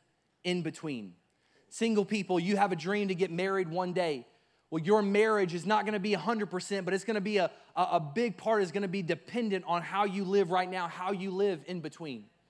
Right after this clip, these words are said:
Some of you, you wanna get a, a, a, a certain job when you graduate from college, and, and you getting that job, you getting that position is gonna be determined by a large part of how you live right now. Are, are, are you gonna, you know,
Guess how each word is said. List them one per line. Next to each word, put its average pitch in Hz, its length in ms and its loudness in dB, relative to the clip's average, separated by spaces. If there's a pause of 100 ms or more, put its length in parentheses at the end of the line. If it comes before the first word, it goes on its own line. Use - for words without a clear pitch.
(520)
Some 208 240 0
of 196 100 2
you, 202 160 0
you 202 140 2
wanna 214 200 2
get 202 160 4
a, 175 160 6 (240)
a, 165 60 2
a, 170 460 4
a 156 40 -6
certain 190 420 0
job 196 440 4
when 180 120 0
you 180 120 -2
graduate 185 640 0
from 160 180 -4
college, 180 520 0
and, 160 140 -6 (200)
and 180 200 -6 (120)
you 196 340 2
getting 220 420 -2
that 208 200 0
job, 202 420 2
you 214 140 0
getting 220 320 -2
that 214 200 0
position 196 480 -4
is 165 160 -6
gonna 214 180 -2
be 202 120 -4
determined 196 600 -2 (240)
by 196 200 6
a 190 60 8
large 208 440 2
part 214 220 2
of 165 80 -2
how 196 260 -2
you 202 240 -2
live 208 300 0
right 196 240 2
now. 170 320 -4 (600)
Are, 180 120 4
are, 180 180 4
are 180 140 4
you 202 100 0
gonna, 196 260 2 (260)
you 202 100 0
know, 170 320 2